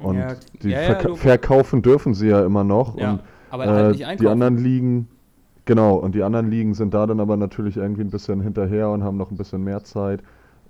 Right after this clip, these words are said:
Speaker 1: und sind dann nicht, ja, müssen halt noch nicht so Gas geben und können noch ein bisschen länger verhandeln und müssen jetzt nicht auf Teufel komm raus noch was machen. Ähm,
Speaker 2: Ja.
Speaker 1: während die Engländer halt wirklich machen mussten. Aber trotzdem,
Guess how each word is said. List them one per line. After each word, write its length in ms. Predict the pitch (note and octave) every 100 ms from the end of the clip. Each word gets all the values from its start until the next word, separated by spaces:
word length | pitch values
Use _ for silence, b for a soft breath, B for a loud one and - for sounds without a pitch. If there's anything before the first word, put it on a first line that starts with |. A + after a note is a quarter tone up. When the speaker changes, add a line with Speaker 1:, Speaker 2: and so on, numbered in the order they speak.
| _
Speaker 1:
und 420 | F#2 F#2 F#2 F2
sind 160 | - F#2+
dann 140 | G2+
nicht, 380 | G2+ G2 - _ b b b b b b _
ja, 220 | D#2+ G2+ F#2
müssen 280 | G#2 G#2+
halt 100 | A2
noch 80 | A2
nicht 120 | A2
so 100 | A#2
Gas 240 | A#2 A#2 -
geben 340 | G#2+ G#2 A2
und 160 | G#2 G2+
können 160 | A2+
noch 80 | G#2
ein 60 | G#2
bisschen 220 | G2+ G#2
länger 200 | G2+ A2
verhandeln 500 | A2 F#2 G2 G2 G2
und 100 | F#2+
müssen 160 | G2 F#2+
jetzt 140 | F#2 G2
nicht 80 |
auf 80 | F#2
Teufel 300 | - G2 G2+
komm 180 | - F#2
raus 280 | F#2+ G#2 -
noch 140 | E2+
was 140 | F#2 -
machen. 360 | F2+ F2 G#2 b b b b b b -
Ähm, 260 | F#2 F2+ F2+
Speaker 2:
Ja. 40 |
Speaker 1:
während 220 | F#2 F#2+
die 80 | G2
Engländer 420 | F#2 G#2+ G#2 G2+
halt 160 | G2 F#2+
wirklich 320 | F#2+ F#2+ -
machen 280 | G2 G#2 G2
mussten. 340 | F2+ F2 - F#2
Aber 140 | G2+
trotzdem, 380 | - C3+ A#2